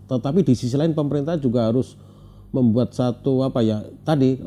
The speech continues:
rokok itu kan merugikan kesehatan. Bagaimana mengatur antara bagaimana konsumsinya tidak berlebihan,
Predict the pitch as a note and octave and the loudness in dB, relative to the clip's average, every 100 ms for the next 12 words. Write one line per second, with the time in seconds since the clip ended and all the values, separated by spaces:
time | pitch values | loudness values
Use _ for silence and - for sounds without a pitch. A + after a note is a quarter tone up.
0 | - - C3 C3+ D#3 D3 E3 G3 F3 - | -14 -6 -4 -2 0 -2 0 -2 -2 0
1 | D#3+ D3+ C3+ B2+ C3 C3 B2+ A2 G2+ G2+ | 2 4 4 2 2 2 2 4 4 2
2 | A#2+ B2+ D3 F3 F#3 - - D3 D3 C#3+ | 2 2 0 -2 -6 -14 -8 -2 0 0
3 | D3+ E3 D3 C#3+ C3+ B2+ B2+ C3 - - | 0 0 0 -2 -2 -2 -2 -4 -10 -20
4 | - - - - - G#2 A#2+ B2 C3+ C#3 | -20 -20 -20 -8 -2 0 2 2 0 0
5 | - D3 D3 C3+ C#3 C#3 B2+ C3 G#2+ B2 | 2 4 4 2 4 4 4 2 2 4
6 | A2 A2+ F2 C3+ C#3+ C#3+ C#3 C3 C3+ C3+ | 6 6 4 2 2 -2 -2 -4 -4 -6